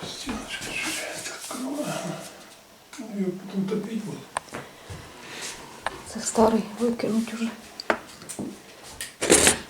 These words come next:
Speaker 1: Ну, що ж, уже ж гадаємо.
Speaker 2: Та, уже скільки, конечно, то ж. Це все викинуть.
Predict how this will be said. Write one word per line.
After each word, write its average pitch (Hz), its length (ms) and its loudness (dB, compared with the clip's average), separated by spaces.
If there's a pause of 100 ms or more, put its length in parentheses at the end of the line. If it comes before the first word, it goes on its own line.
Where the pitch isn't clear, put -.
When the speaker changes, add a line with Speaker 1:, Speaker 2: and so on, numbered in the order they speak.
(160)
Speaker 1:
Ну, 143 260 4 (200)
що 139 80 -4
ж, 131 60 -4 (300)
уже 147 140 4
ж 143 120 -2
гадаємо. 160 680 12 (100)
Speaker 2:
Та, 330 220 12 (180)
уже 196 220 10
скільки, - 380 4
конечно, 185 640 6
то - 60 -10
ж. - 60 -8 (1600)
Це - 160 -6
все - 240 -6 (600)
викинуть. 190 600 -10